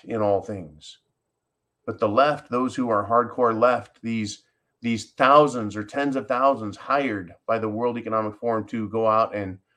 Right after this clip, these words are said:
troll and shill for Democrats and their disgusting causes, right? They can't be saved. But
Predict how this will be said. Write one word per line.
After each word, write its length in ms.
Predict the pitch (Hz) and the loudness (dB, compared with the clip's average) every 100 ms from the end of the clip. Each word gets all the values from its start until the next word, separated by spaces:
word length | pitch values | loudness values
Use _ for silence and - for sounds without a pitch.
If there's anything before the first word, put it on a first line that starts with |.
| _ - | _ -18
troll 680 | - 139 131 123 123 135 _ _ _ - | -6 -2 0 -2 -4 -8 _ _ _ -8
and 220 | 110 104 | -6 -6
shill 680 | - - 160 151 95 87 _ _ _ _ _ _ _ _ _ | -8 -4 0 0 -2 -6 _ _ _ _ _ _ _ _ _
for 160 | 110 | -8
Democrats 840 | 104 113 107 98 95 92 107 - - | -2 0 0 -4 -8 -8 -10 -12 -12
and 180 | 110 107 | -8 -6
their 160 | 101 95 | -6 -6
disgusting 760 | 98 - - 127 107 - 107 98 | -12 -14 -6 -6 -6 -8 -8 -4
causes, 720 | 107 117 107 85 90 - _ _ _ - | -2 0 -2 -4 -18 -20 _ _ _ -12
right? 180 | 101 98 _ | -12 -12 _
They 120 | 131 135 | -6 -4
can't 260 | 139 101 | -4 -4
be 100 | 101 | -8
saved. 460 | 95 92 85 _ _ _ _ _ _ _ _ _ _ _ _ _ _ | -10 -16 -20 _ _ _ _ _ _ _ _ _ _ _ _ _ _
But 180 | - 98 | -14 -14